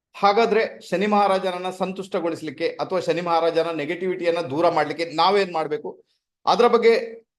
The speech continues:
ಸ್ವಲ್ಪ ಸ್ವಲ್ಪ ಟಿಪ್ಪಣಿ ಮಾಡ್ಲಿಕ್ಕೆ ಪ್ರಯತ್ನ ಮಾಡ್ತೇನೆ. ಮುಂದೆ ಹೋಗೋದಕ್ಕಿಂತ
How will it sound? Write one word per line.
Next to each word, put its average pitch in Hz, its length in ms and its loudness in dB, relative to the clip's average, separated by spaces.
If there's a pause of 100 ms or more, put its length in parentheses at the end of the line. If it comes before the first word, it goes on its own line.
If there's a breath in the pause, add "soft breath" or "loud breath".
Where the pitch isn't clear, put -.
(200)
ಸ್ವಲ್ಪ 202 260 2
ಸ್ವಲ್ಪ 202 260 0
ಟಿಪ್ಪಣಿ 190 380 -4
ಮಾಡ್ಲಿಕ್ಕೆ 180 300 -4
ಪ್ರಯತ್ನ 156 340 -2
ಮಾಡ್ತೇನೆ. 170 600 -6 (160)
ಮುಂದೆ 202 220 4
ಹೋಗೋದಕ್ಕಿಂತ 196 540 2